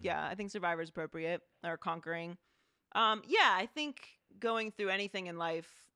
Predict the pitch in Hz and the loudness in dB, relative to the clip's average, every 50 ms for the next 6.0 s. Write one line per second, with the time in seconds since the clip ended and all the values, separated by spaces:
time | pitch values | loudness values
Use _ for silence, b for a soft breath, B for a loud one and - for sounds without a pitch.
0 | _ _ _ _ _ _ _ - 180 170 165 165 170 175 170 175 175 170 - - | _ _ _ _ _ _ _ -10 -8 -6 -4 -4 -4 -4 -4 -6 -6 -6 -8 -8
1 | - 175 170 165 160 165 165 160 160 - - _ - - - - 175 170 175 170 | -6 -6 -6 -4 -6 -6 -6 -8 -10 -12 -18 _ -18 -10 -2 0 2 2 2 2
2 | 170 165 156 160 165 170 170 170 165 165 160 160 - - 170 156 160 170 170 165 | 0 -2 -2 -4 -6 -4 -4 -2 -2 -2 -2 -4 -4 -6 -8 -6 -2 -2 -2 -2
3 | 165 151 151 156 170 - _ _ _ _ _ _ _ _ - 190 - 233 226 220 | -2 -6 -8 -10 -10 -12 _ _ _ _ _ _ _ _ -6 -4 -4 -2 -2 0
4 | 202 202 190 185 - 190 185 - - 180 185 - - 180 - - 180 175 175 175 | 0 2 0 -2 -2 -6 -10 -4 -4 -4 -4 -4 -6 -10 -4 -2 -2 0 0 -2
5 | 170 170 170 - - 170 165 165 160 165 175 214 226 190 170 165 175 208 247 | -4 -6 -8 -10 -8 -8 -8 -8 -8 -10 -6 -4 -2 0 0 0 0 -2 -4